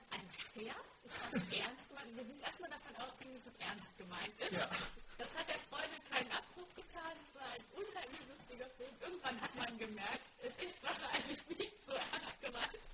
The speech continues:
Speaker 1: Und es ist immer noch eine Freude. Das ist, glaube ich, einer der Filme, die wir jedes Jahr mindestens einmal uns ansehen gemeinsam, immer auch neue Freunde dann dazu bringen, weil wir finden, dass man das einfach mal gesehen haben sollte.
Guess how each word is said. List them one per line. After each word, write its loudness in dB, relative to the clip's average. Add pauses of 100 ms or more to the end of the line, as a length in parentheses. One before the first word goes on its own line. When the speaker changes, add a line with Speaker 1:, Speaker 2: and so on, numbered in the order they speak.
(580)
Speaker 1:
Und -2
es -4
ist -4
immer 8
noch 4
eine 4 (140)
Freude. -2 (200)
Das -6
ist, -12
glaube -8
ich, -12
einer -4
der -6
Filme, -10
die -6
wir -4
jedes -8
Jahr 0
mindestens -6
einmal 0 (120)
uns -10
ansehen -6
gemeinsam, -6
immer 2
auch 0
neue 2 (180)
Freunde 0
dann 2
dazu 6
bringen, 4 (500)
weil -2
wir 0
finden, -4
dass 0 (140)
man -2
das -2
einfach 4
mal 2
gesehen -4
haben 2
sollte. -4